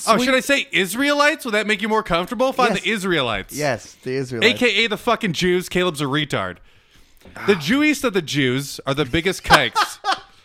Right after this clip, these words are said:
Speaker 2: Okay.
Speaker 1: Fuck.
Speaker 2: Then they answered Joshua.
Speaker 1: My point is, they take, like, they're gonna brutally massacre people.
Speaker 2: Yeah.
Speaker 1: And they go,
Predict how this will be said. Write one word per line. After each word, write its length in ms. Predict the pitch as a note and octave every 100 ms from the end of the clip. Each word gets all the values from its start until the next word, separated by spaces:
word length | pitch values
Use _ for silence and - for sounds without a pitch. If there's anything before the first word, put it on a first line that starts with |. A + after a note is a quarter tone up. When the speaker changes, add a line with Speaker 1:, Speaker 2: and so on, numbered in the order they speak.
| _ _ _ _ _ - - - -
Speaker 2:
Okay. 520 | D#3 D3+ D3 B2+ G2+ - _ _ - - - _
Speaker 1:
Fuck. 460 | D3+ G#3 - - - _ _ _
Speaker 2:
Then 240 | - C3 G3+
they 160 | G#3+
answered 380 | G3+ G3+ - G#3
Joshua. 600 | D#3 D#3+ D#3+ - C3+ G2+ - _ -
Speaker 1:
My 140 | G#3+
point 340 | - C#4 E4 G#3+
is, 240 | C3 C3
they 100 | F#3
take, 500 | F#3+ G#3 G#3 - - _ _ _ _ -
like, 260 | G3 -
they're 120 | A3+
gonna 300 | B3 D#4 F#3+ - - -
brutally 520 | G3+ C#4 D4 B3+ A3+
massacre 600 | F3+ E3+ D#3 D#3 - B2+
people. 480 | - A#2+ - A2 A2
Speaker 2:
Yeah. 300 | C#3+ F3 A2 -
Speaker 1:
And 140 | E3+ F3
they 80 |
go, 300 | D#3+ D#3+ D#3+